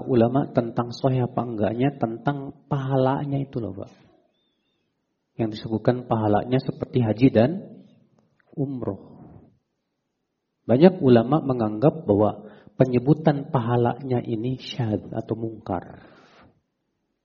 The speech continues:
Ya. Kenapa? Karena secara makna kata mereka juga ini muskil. Bagaimana amalan yang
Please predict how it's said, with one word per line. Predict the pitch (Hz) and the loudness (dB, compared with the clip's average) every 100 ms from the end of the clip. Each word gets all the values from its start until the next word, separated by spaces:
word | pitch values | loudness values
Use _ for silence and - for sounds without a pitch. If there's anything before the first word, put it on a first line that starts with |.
| _ _ _ _ _ _ _ _ - | _ _ _ _ _ _ _ _ -10
Ya. | 90 85 - _ _ _ _ _ _ _ _ _ _ _ _ _ _ _ _ _ _ _ _ _ _ _ _ _ _ _ | -8 -8 -10 _ _ _ _ _ _ _ _ _ _ _ _ _ _ _ _ _ _ _ _ _ _ _ _ _ _ _
Kenapa? | 123 175 196 165 - | 2 2 4 0 4
Karena | 143 156 202 185 - - _ _ _ _ | 2 4 4 4 -6 -18 _ _ _ _
secara | - - - 151 160 | -6 -2 4 4 4
makna | 175 214 - 220 | 2 2 2 0
kata | 202 - 147 | 2 2 2
mereka | 135 131 180 165 | 2 2 2 2
juga | 180 | 2
ini | 170 196 | 4 2
muskil. | 214 214 226 - 107 110 117 - _ _ _ _ _ _ - | 2 0 0 -2 -2 -2 -6 -14 _ _ _ _ _ _ 2
Bagaimana | 139 156 175 226 208 165 | 6 6 8 6 6 4
amalan | 151 147 151 160 175 175 156 | 2 0 2 4 6 4 2
yang | 143 135 123 117 | 2 2 0 -6